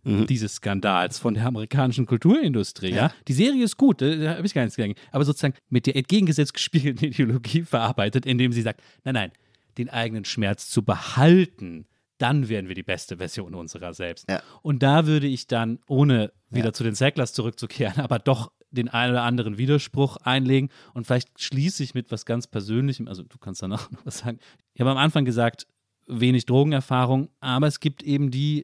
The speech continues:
Speaker 2: Erfahrung, die man macht, wenn man selber Schmerzen hat und im Krankenhaus ist.
Speaker 1: Aha.
Speaker 2: Und ich bin mir nicht sicher,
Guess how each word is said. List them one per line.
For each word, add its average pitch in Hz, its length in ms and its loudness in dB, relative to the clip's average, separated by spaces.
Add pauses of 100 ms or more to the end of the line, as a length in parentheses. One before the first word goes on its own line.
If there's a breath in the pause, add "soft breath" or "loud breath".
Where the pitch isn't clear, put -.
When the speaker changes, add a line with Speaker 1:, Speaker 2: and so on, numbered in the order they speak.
Speaker 2:
Erfahrung, 135 520 0
die 131 80 0
man 127 180 2
macht, 135 300 0
wenn 127 100 2
man 120 120 0
selber 127 220 2
Schmerzen 127 380 -2
hat 110 80 -8
und 110 60 -8
im 107 80 -6
Krankenhaus 98 640 -4
ist. - 340 -12
Speaker 1:
Aha. 101 320 -10 (120)
Speaker 2:
Und 120 260 -8 (160)
ich - 180 -4
bin 180 160 2
mir 160 120 2
nicht 143 180 -2
sicher, 135 420 -4